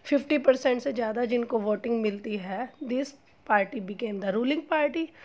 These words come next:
और जो रूलिंग पार्टी होगी वो अपनी गवर्नमेंट बनाती है। And its leader becomes the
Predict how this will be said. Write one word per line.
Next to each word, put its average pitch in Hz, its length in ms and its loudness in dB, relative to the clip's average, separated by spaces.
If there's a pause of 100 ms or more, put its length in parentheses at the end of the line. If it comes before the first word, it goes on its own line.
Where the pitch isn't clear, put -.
(280)
और 240 300 -12
जो 220 220 0
रूलिंग 220 340 2
पार्टी 262 320 6
होगी 254 280 8
वो 233 120 0
अपनी 226 480 2
गवर्नमेंट 202 340 6
बनाती 202 440 0
है। 359 180 6 (420)
And 269 160 6 (220)
its - 280 -4
leader 269 400 2
becomes 220 400 -4
the 254 160 -2